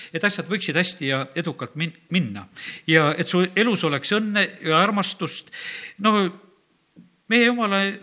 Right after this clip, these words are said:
rahvana muidugi räägime, et me muudkui õnnistame, et tahame õnnistust saada. Ja, ja eks see, see õnnistus ongi, eh, ka selle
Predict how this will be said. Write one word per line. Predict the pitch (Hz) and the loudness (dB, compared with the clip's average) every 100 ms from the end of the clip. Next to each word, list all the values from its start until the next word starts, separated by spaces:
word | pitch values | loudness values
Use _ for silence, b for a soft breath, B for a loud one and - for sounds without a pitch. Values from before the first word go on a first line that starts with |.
| - | -4
rahvana | 214 - 180 180 | -4 -2 0 0
muidugi | 196 151 | 0 0
räägime, | 160 170 143 131 | 0 0 -2 -6
et | - _ _ _ | -8 _ _ _
me | 160 | -8
muudkui | 160 151 135 | -8 -6 -6
õnnistame, | 120 - 123 113 | -6 -10 -12 -14
et | - | -14
tahame | - 143 120 | -8 -4 -4
õnnistust | 117 104 117 - | -6 -10 -14 -16
saada. | 120 107 98 95 B B B - | -14 -12 -14 -18 B B B -6
Ja, | 135 131 123 120 - | -2 -2 -2 -6 -16
ja | - 165 180 | -4 -2 -2
eks | - | -4
see, | 185 175 165 | -4 -4 -2
see | 190 | -2
õnnistus | 226 233 - 190 | -2 -4 -6 -6
ongi, | 220 175 127 139 120 B B B | -4 -4 -4 -6 -6 B B B
eh, | 151 139 127 127 127 | -4 0 0 -2 -4
ka | 165 160 | -4 -2
selle | 170 156 | -2 -2